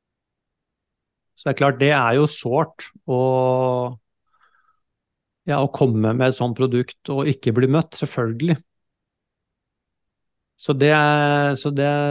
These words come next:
det skal ikke stikkes under en stol, skal ikke prøve å bagatellisere det. Men det er jo samtidig da den, det er jo der man virkelig må gå inn med, altså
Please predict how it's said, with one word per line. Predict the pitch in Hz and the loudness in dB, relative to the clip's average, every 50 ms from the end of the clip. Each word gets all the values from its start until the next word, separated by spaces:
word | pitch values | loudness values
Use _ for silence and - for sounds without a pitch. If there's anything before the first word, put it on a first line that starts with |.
| 143 139 135 135 | -2 -2 -2 -2
det | 135 143 135 | -4 -4 -2
skal | - 165 151 | -2 -2 -2
ikke | 135 - 139 | 0 -2 -4
stikkes | - - 135 120 - 131 127 | -2 -2 -2 0 2 0 0
under | 123 120 120 120 123 | 0 0 -2 -2 -2
en | 127 113 | -2 -4
stol, | - 123 117 120 | -4 -4 -4 -4
skal | 113 - - 131 120 | -4 -2 -2 -2 -2
ikke | - - - | -2 0 0
prøve | 151 131 127 | 2 2 2
å | 123 120 | 2 2
bagatellisere | 123 120 113 123 117 - 120 - 123 - - - 117 113 117 131 135 | 2 2 2 0 -2 -2 -2 -2 -4 -4 -6 -6 -6 -4 -4 -2 0
det. | 135 139 151 147 - _ _ _ _ _ _ _ _ _ _ _ _ _ _ _ _ _ | 0 0 0 -2 -4 _ _ _ _ _ _ _ _ _ _ _ _ _ _ _ _ _
Men | - - 147 147 | -6 -4 -2 0
det | 147 151 | 0 0
er | 139 135 139 147 | -2 0 0 0
jo | 160 175 | 0 2
samtidig | - 233 226 226 - - - 139 127 127 127 143 156 147 | 2 0 0 -2 -6 -8 -6 -6 -4 -2 0 0 0 2
da | 135 135 139 143 | 2 2 0 0
den, | 139 135 127 123 127 131 131 - _ _ _ _ _ _ _ _ _ _ _ _ _ _ _ _ _ _ _ _ _ _ - | 0 0 -2 -2 -4 -6 -8 -10 _ _ _ _ _ _ _ _ _ _ _ _ _ _ _ _ _ _ _ _ _ _ -8
det | - 139 | -4 -2
er | 147 | -2
jo | 147 | 0
der | 139 123 123 | 0 0 0
man | 135 143 160 175 180 | 4 4 6 6 6
virkelig | 180 175 143 117 - - - 123 120 | 6 6 4 2 -4 -8 -6 -4 -2
må | 131 139 139 135 | -2 -2 0 2
gå | 143 139 127 110 104 107 113 120 | 4 4 4 2 0 0 -2 -2
inn | 127 131 127 | -2 -2 -4
med, | 127 120 113 113 113 113 117 117 117 113 _ _ _ _ _ _ _ _ _ _ _ _ _ _ _ _ _ _ _ _ _ - | -4 -6 -6 -6 -6 -6 -6 -6 -8 -10 _ _ _ _ _ _ _ _ _ _ _ _ _ _ _ _ _ _ _ _ _ -14
altså | - 160 123 123 | -8 -8 -6 -4